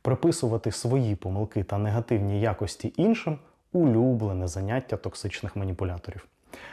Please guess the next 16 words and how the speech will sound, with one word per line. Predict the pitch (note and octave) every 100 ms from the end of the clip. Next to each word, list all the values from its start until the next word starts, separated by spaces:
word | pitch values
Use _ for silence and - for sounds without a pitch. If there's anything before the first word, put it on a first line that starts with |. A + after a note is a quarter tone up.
| -
Простий | - A#2+ - E3+
та | C3
зрозумілий | A2+ A#2 B2 A#2+ A2+
приклад. | - F#2+ G2+ -
Кожного | - D3+ G#2 G2 A2
разу, | G2+ E2+ F2
коли | G2+ G2+
Росія | A#2 - G2 F#2
говорить | E2+ G#2+ G#2 F#2
щось | - G2+
про | - G2
Україну, | F#2 - F#2+ F2 F#2 D#3 G#3 _ _ - - -
вона | B2+ E3 E3+
проєктує | D3 C#3 A#2+ C3 A2+ F#2+
себе | - - G#2+ G2 C3 G#3+
на | A3 F#3+